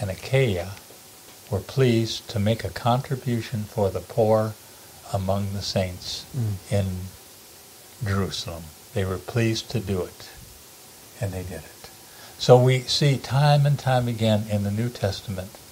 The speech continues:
Speaker 1: that money is not a dirty word. Giving is not a dirty word. The idea of helping others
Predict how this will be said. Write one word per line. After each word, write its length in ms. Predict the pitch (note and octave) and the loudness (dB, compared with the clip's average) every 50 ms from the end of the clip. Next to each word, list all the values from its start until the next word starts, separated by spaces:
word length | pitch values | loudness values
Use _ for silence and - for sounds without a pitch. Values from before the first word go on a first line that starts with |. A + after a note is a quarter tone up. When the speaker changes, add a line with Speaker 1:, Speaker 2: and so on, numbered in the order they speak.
| - - - - - - - - - - | -20 -20 -20 -18 -18 -18 -18 -18 -10 -6
Speaker 1:
that 320 | - G2+ G2+ G#2+ G2+ G2 - - - - - - - - - - - | -2 2 4 4 4 4 2 -2 -12 -18 -20 -20 -14 -12 -10 -6 -2
money 720 | G#2 G2+ G#2+ B2+ C#3 D3+ D#3 C#3 G2+ E2 D#2+ D2+ D2 D2 - - - - - - - - - - - - - - | 0 2 4 6 6 6 6 6 4 0 -2 -8 -12 -16 -18 -20 -20 -20 -20 -20 -20 -20 -20 -20 -20 -14 -4 -2
is 180 | A2+ G#2 F#2+ | 0 0 2
not 220 | A2 A#2+ A#2 A2+ G#2 | 4 4 4 4 4
a 40 | G2 | 2
dirty 360 | F#2 G2+ G2+ G2 F#2 F#2+ F2+ | -2 -2 -2 -2 -2 -2 -4
word. 260 | F2 F#2 E2+ E2 - - - - - - - - - - - - A2+ G2+ | -4 -6 -8 -8 -10 -14 -18 -20 -20 -20 -20 -20 -20 -10 -4 -2 2 4
Giving 540 | A2 C3+ D3 C3+ B2+ A#2 G2+ F#2+ F2+ F2 F2 - - - - | 6 8 8 8 6 4 2 2 0 -4 -8 -14 -10 -6 -4
is 160 | G#2+ F#2 E2 | -4 -2 0
not 220 | G2+ G2 F#2+ F#2 | 2 2 2 0
a 60 | F2+ | -2
dirty 340 | F2 F2 F#2 F2+ F2 F2+ F2 | -6 -6 -4 -4 -4 -6 -8
word. 320 | F2 F2 E2+ E2 E2 F2+ - - - - - - - - - - - | -10 -12 -14 -14 -14 -16 -18 -20 -20 -20 -20 -20 -20 -20 -20 -6 0
The 100 | A#2+ A2 | 4 8
idea 320 | A#2 A#2+ A#2 A2+ A2+ A#2 A#2 | 8 10 8 8 6 6 4
of 80 | G2+ | 4
helping 420 | F2 G2 A#2+ B2 - - A2+ A2 G#2+ | 6 6 6 6 6 4 2 2 6
others 520 | A2 A#2 C3+ D3 C#3 A2+ G#2 F#2+ - - | 8 8 8 8 8 6 4 2 0 -4